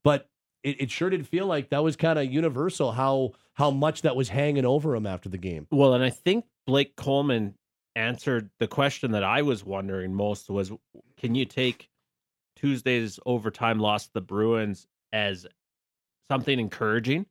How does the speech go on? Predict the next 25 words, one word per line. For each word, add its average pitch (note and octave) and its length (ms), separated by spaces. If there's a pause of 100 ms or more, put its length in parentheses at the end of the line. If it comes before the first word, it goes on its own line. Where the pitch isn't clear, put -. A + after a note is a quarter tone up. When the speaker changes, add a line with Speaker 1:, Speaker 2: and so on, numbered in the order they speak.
(340)
Speaker 2:
because A#2 540 (240)
you A#2 320 (400)
savagely A2+ 680
outplayed A#2+ 580
the G#2 60
best G#2+ 360
team A2+ 160
in A2 80
the G#2 80
N G#2 100
H G2 220
L, A#2 260 (460)
or C3 440 (240)
is A#2+ 380
the A2 240 (100)
end C#3+ 240
result A#2 460
more A2 280
deflating F#2+ 800 (200)
than G2 160
encouraging? F2+ 580
Speaker 1:
Yeah. C3 140
Speaker 2:
And A2+ 240
for C3 120
me, C#3 460